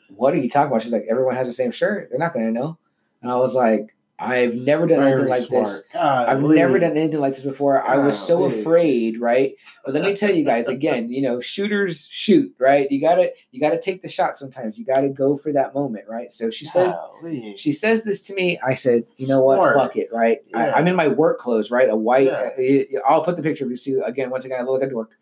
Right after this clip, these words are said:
Speaker 1: <laughs> And
Speaker 2: <laughs>
Speaker 1: I, I literally put the shirt over my clothes. I walk right into the back of this
Speaker 2: Ah.
Speaker 1: private area.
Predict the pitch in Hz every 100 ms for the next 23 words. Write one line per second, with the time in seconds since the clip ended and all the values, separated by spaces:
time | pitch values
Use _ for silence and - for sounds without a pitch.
0 | _ _ 180 170 185 180 226 - 202 196
1 | 151 147 139 127 131 - 127 139 156 151
2 | 151 160 165 170 165 165 160 - 120 123
3 | - _ _ 117 135 135 131 131 123 123
4 | 160 180 175 175 139 117 120 110 110 110
5 | - 139 151 92 123 110 107 117 135